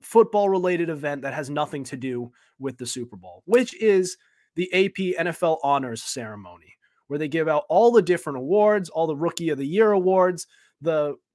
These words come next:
Defensive and Offensive Player of the Year awards, M V P,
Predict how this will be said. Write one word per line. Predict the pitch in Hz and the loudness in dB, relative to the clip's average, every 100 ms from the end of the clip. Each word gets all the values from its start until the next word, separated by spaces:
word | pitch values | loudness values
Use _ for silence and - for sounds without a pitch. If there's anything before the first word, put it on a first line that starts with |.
| _ 135 | _ 0
Defensive | 214 220 233 220 214 | 2 4 2 2 0
and | 185 | 2
Offensive | 180 185 196 180 170 | 2 2 0 -4 -4
Player | 147 175 165 | -2 0 2
of | 143 | 0
the | 147 | -2
Year | 226 247 | 2 4
awards, | 226 208 208 208 190 - | 4 4 2 2 -2 -6
M | 170 175 | -4 -4
V | 175 160 | -4 -6
P, | - 175 165 | -2 0 0